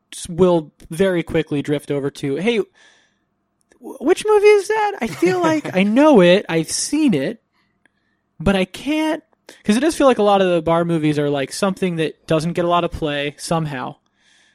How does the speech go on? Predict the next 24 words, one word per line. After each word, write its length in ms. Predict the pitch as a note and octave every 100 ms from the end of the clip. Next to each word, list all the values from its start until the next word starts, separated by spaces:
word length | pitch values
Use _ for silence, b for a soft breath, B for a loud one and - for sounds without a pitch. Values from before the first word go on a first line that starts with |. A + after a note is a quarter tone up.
| _ -
where 320 | E3+ F3+ F3
you 180 | F3 F#3+
kinda 220 | G#3 G3
have 140 | G3 F3+
to 80 |
puzzle 320 | - F#3+ E3 E3+
out, 160 | D3+
like, 160 | C#3+ D3
"Well, 120 | D#3
I 80 | D#3+
know 140 | G3+
I've 120 | G#3+ -
seen 220 | D#3 C3
this. 300 | B2+ - -
I 40 | D#3
recognize 360 | F#3+ G#3 F#3
all 100 | E3+
the 120 | D3+ C#3
actors. 480 | C#3 - D3 - b b b b
I've 200 | D#3 D3
seen 280 | - - A#3+
this 140 | G3+
scene 260 | - E3+ D#3
before," 480 | C#3+ - C3 B2+